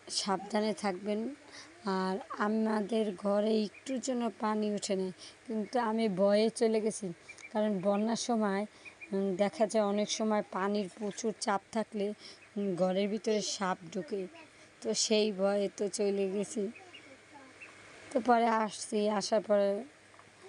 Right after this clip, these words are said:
আল্লাহর রহমতে তো ভালোই আছে, অতটা ক্ষতি হয় না। তো দেখা যায় অনেক লার্কি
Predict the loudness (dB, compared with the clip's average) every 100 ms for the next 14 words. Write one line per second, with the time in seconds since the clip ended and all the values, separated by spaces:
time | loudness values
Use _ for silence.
0 | -10 -2 0 2 2 2 0 -2 -4 -4
1 | -2 0 2 2 2 2 2 -2 -6 -6
2 | -8 -16 -20 -16 -6 -6 -4 -4 -4 -4
3 | -2 -2 0 0 0 0 -4 -6 -12 -20
4 | -20 -20 -6 -2 0 -2 -10 -20 -14 -12
5 | -12 -18 -6 -2 -2 0 0 0 2 0
6 | -2 -10 -20 -20 -14 -4 2 4 4 -2
7 | -6 -4